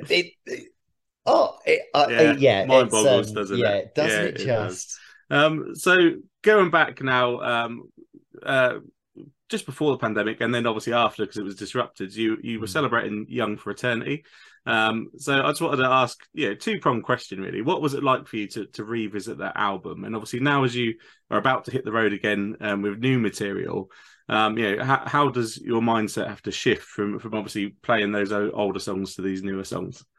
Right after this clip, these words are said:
Speaker 1: Uh, it was, um, really quite scary to, uh, get on stage and play the s-, play the album in song order,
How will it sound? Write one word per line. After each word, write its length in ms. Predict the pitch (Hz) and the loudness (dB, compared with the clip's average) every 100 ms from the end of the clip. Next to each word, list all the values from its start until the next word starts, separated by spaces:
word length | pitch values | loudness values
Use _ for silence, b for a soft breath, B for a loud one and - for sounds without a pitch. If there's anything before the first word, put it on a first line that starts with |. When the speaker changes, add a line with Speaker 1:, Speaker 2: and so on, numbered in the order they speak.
| b b b b _ _ _ _ _ _ _ | b b b b _ _ _ _ _ _ _
Speaker 1:
Uh, 360 | - 175 170 165 - | 6 8 10 8 6
it 160 | 196 | 4
was, 460 | 202 185 190 175 - | 6 4 4 2 2
um, 480 | 165 156 151 143 127 _ _ _ _ _ 165 | 4 6 4 -2 -8 _ _ _ _ _ 2
really 320 | 165 214 233 | 6 6 4
quite 280 | - 160 123 | 4 4 4
scary 600 | - 147 151 110 87 110 | 4 8 8 6 0 -6
to, 640 | - 131 120 117 107 101 - - | -2 -2 0 -2 -4 -6 -8 0
uh, 440 | 110 104 95 92 82 _ _ _ _ - | 4 4 4 2 -2 _ _ _ _ -4
get 160 | 165 156 | 0 2
on 140 | 147 | 0
stage 640 | 131 - 120 92 95 98 - | -2 2 2 2 -4 -8 -8
and 360 | 110 113 110 104 | -2 -2 -2 -6
play 540 | - 113 123 117 117 - | 0 4 6 4 2 0
the 80 | 117 | -2
s-, 400 | - - - - _ | 0 -2 -4 -12 _
play 240 | - 190 185 | 4 8 8
the 180 | 160 147 | 6 2
album 500 | 151 151 117 101 98 _ | 4 4 2 -2 -8 _
in 460 | 139 135 127 117 113 | -2 0 -2 -4 -6
song 400 | - - 117 110 | -4 2 2 2
order, 500 | 107 107 104 71 - | 2 2 2 -4 -10